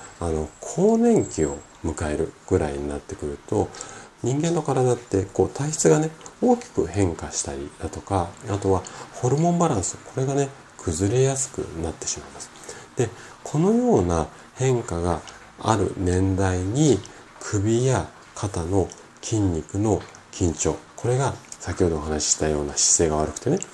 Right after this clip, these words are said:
硬い筋肉っていう状態が続いてしまうと、首に強いこりだったり痛みを発生する。こんなケースがあります。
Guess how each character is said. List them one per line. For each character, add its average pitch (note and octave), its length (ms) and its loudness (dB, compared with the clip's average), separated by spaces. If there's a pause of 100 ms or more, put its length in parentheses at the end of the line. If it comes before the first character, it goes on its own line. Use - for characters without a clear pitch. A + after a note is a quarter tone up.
(220)
硬 E2 460 0
い E2+ 60 2
筋 F2 180 0
肉 D2+ 260 -2
っ - 20 -12 (200)
て A2+ 80 2
い A2+ 80 4
う A2 40 0
状 A2+ 200 2
態 A#2 260 -2
が C3+ 240 2 (400)
続 A2 320 4
い G#2+ 80 4
て G#2+ 100 0
し - 160 -4
ま E2+ 80 -4
う D2+ 140 -8 (120)
と、 F3+ 260 6 (460)
首 G2+ 240 4
に A2 260 4 (880)
強 G2 380 6
い - 60 0 (100)
こ - 120 -4
り E2 100 4
だ D2+ 100 -2
っ - 20 -4
た - 200 -4
り B2 160 -2
痛 F#2+ 200 0
み D2+ 120 0
を C#2 40 -6
発 - 260 -4
生 D2 100 -2
す - 140 0
る。 - 60 -10 (220)
こ G2 120 2
ん F2+ 60 4
な F2 100 0
ケ E2+ 140 0
ー D#2+ 40 0
ス - 160 2
が E3+ 100 2 (220)
あ - 40 -8
り C#2+ 60 -10
ま C#2+ 120 -12
す。 - 100 -10